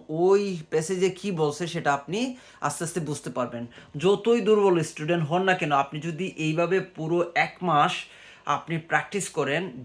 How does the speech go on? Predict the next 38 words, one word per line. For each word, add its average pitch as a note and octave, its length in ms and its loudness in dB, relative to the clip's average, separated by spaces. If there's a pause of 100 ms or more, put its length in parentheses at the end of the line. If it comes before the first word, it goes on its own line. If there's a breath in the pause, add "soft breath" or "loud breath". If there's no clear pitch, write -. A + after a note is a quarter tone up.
just E3+ 340 4
হচ্ছে E3+ 220 -6
ইন্ড-, D3+ 320 0 (100)
আন্ডারস্ট্যান্ডিং D3+ 640 -2
বাড়ানোর D#3+ 380 2
জন্য, C#3 240 -6 (280)
এরপরে F3 400 4
হচ্ছে G#3+ 240 2
আপনি D#3+ 320 2 (460 loud breath)
কেমব্রিজ F3 460 2
গাইড F3+ 300 6
বই E3 140 2
যেটা C#3 300 0
আছে, C3 260 -2
গাইড C#3+ 360 2
বই D#3+ 160 -4
যেটা C#3 320 -4
আছে B2+ 140 -8
ওইটা C#3 220 -4
নিবেন, C#3 320 -6 (100)
নিয়ে F3 240 0
আপনি D3 300 2
হচ্ছে D#3 240 -6
প্রথমে E3 440 -6
কী F#3+ 140 -10
করবেন, F3+ 380 -2 (640 loud breath)
কী A3+ 120 -2
কী - 160 -6
টাইপের G3+ 340 4
কোয়েশ্চেনগুলো F3+ 560 0 (140)
আসে F#3 220 -6
সেগুলো E3+ 380 0
আপনি D#3 200 0
অ্যানালাইজ C#3+ 480 0
করে B2+ 120 -2
ফেলবেন। A#2 320 -12 (560 loud breath)
আপনি D#3 260 0
ধরেন F#3+ 300 4